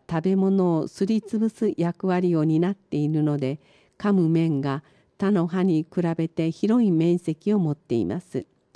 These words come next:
そして、噛む面には食べ物をすりつぶすために山があり、谷があります。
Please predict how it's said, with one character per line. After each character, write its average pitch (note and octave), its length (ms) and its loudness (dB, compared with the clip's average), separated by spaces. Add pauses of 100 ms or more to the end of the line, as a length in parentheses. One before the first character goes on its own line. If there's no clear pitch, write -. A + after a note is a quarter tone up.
(360)
そ F#3 180 -2
し - 160 -12
て、 D3+ 260 -6 (260)
噛 G#3+ 180 -2
む F#3+ 140 2
面 F#3 340 2
に D3+ 120 0
は D3 200 -4 (340)
食 F3 120 -2
べ F#3+ 120 2
物 G#3 380 2
を E3 80 0
す - 180 -8
り A3 140 0
つ - 180 -6
ぶ A3 100 -2
す - 160 -12
た G3+ 160 -2
め A3 160 0
に D3+ 220 0 (140)
山 D#3+ 340 0
が C#3 160 -6
あ D#3 80 -6
り、 C#3+ 160 -4
谷 F#3+ 340 -4
が D#3+ 140 -6
あ C#3+ 60 -6
り C3+ 120 -6
ま C3+ 140 -6
す。 - 240 -10